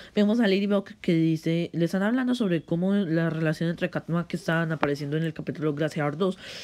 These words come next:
y vemos que ella dice que solo es un amigo, y de fondo vemos a Pegaso corriendo, ¿no? A transformarse. Vemos que Adrien se, ah,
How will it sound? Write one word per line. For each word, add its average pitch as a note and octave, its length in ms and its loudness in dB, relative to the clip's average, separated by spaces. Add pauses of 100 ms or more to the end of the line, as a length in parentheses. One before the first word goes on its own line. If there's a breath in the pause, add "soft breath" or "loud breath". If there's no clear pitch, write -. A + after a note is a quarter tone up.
(140 loud breath)
y B3 140 6
vemos B3 260 4
que D4 160 0
ella A#3 140 2
dice B3 240 2
que A3 80 0
solo F#3+ 180 2
es F#3 80 -2
un G#3 120 0
amigo, G#3+ 420 0
y G#3 100 4
de G3 140 8
fondo G3 340 2
vemos G#3 380 0
a D3+ 180 -4
Pegaso C#3+ 640 0 (120)
corriendo, E3 580 2
¿no? D3 240 -4 (160)
A D#3 80 -2
transformarse. D3 720 -4 (340 loud breath)
Vemos A3+ 280 2
que A3+ 200 2
Adrien G#3 220 2
se, E3 480 2
ah, C#3 120 -6